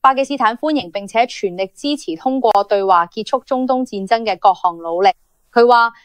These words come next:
呢個亦都符合地區同埋全球嘅和平同穩定利益。佢提到，如果美國同伊朗雙方同意，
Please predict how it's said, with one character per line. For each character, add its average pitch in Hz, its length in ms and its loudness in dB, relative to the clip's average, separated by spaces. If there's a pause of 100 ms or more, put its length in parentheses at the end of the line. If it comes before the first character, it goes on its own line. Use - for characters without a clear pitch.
呢 349 120 -2
個 330 120 2
亦 247 80 4
都 330 160 0
符 180 220 -6
合 190 120 2 (100)
地 220 180 2
區 320 300 0
同 196 120 -10
埋 170 140 -4
全 180 360 -8
球 175 180 2
嘅 202 140 -2
和 180 280 0
平 175 260 -6
同 175 200 -8
穩 180 200 -2
定 214 180 -6
利 175 140 -6
益。 226 240 0 (260)
佢 208 120 0
提 190 180 2
到， 220 240 4 (240)
如 240 140 0
果 311 160 4
美 247 240 2
國 247 260 4
同 185 240 -8
伊 277 140 -4
朗 220 180 4
雙 269 220 2
方 269 180 4
同 175 300 -6
意， 214 280 -4